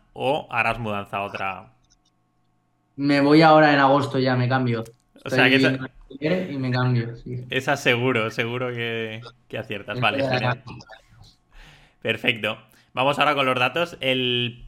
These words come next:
Speaker 1: mercado inmobiliario será más caro o más barato, basándonos en el precio por metro cuadrado que hemos visto del barrio Salamanca?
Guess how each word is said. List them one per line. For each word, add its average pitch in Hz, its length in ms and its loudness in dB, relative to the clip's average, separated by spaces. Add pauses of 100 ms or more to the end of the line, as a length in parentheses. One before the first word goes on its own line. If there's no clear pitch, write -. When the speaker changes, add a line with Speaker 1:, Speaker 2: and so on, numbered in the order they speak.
Speaker 1:
mercado 127 420 0
inmobiliario 147 560 -4
será 156 380 -2
más 139 320 -6
caro 185 380 -2 (100)
o 135 140 -2
más 139 180 -4
barato, 117 300 0
basándonos 127 500 -6
en 127 80 -6
el 120 160 -8
precio 120 680 -4
por 117 140 -6
metro 123 260 -4
cuadrado 113 360 -4
que 113 60 -8
hemos 113 160 -8
visto 113 240 -10
del 110 80 -6
barrio 110 240 -4
Salamanca? 101 580 -12